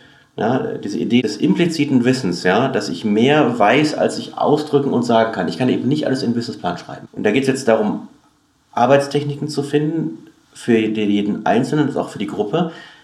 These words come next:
dass man eben auf sein Bauchgefühl hört.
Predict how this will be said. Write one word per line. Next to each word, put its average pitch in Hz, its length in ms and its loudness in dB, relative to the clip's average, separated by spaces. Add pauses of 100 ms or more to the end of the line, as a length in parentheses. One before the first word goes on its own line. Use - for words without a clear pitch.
(240)
dass - 220 -4
man 123 160 0
eben 113 260 -2
auf - 120 -2
sein 95 220 -2
Bauchgefühl - 760 0
hört. 233 360 -4